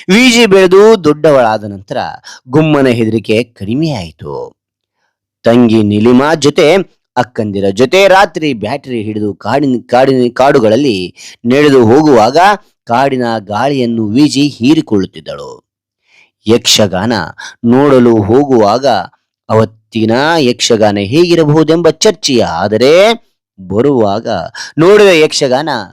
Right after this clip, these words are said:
ಕುರಿತು ವಿಮರ್ಶೆಗಳು, ಟೀಕೆ, ಟಿಪ್ಪಣಿಗಳು ಇರುತ್ತಿದ್ದವು ಅಂತಕ್ಕಂಥ ನೋಡ್ಬೋದು. ರೈಟ್, ಅದಾನಂತರ ಕೊನೆಯ ಪ್ರಶ್ನೆ, ಐದನೇ ಪ್ರಶ್ನೆ ಉತ್ತರ ನೋಡ್ತಾ ಹೋಗೋಣ.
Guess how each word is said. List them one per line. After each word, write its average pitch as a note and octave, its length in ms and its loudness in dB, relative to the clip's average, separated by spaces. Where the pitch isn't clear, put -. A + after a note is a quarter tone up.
ಕುರಿತು A2+ 340 -8
ವಿಮರ್ಶೆಗಳು, B2 840 2
ಟೀಕೆ, D3 800 0
ಟಿಪ್ಪಣಿಗಳು E3 1000 -2
ಇರುತ್ತಿದ್ದವು G#2+ 840 -4
ಅಂತಕ್ಕಂಥ G#2+ 420 -8
ನೋಡ್ಬೋದು. E2 500 -18
ರೈಟ್, C3+ 220 0
ಅದಾನಂತರ A#2 360 -2
ಕೊನೆಯ C#3+ 240 -2
ಪ್ರಶ್ನೆ, - 480 -8
ಐದನೇ A#2+ 240 -6
ಪ್ರಶ್ನೆ B2+ 680 -10
ಉತ್ತರ A#2 220 -6
ನೋಡ್ತಾ F#2 320 -8
ಹೋಗೋಣ. F#2 180 -4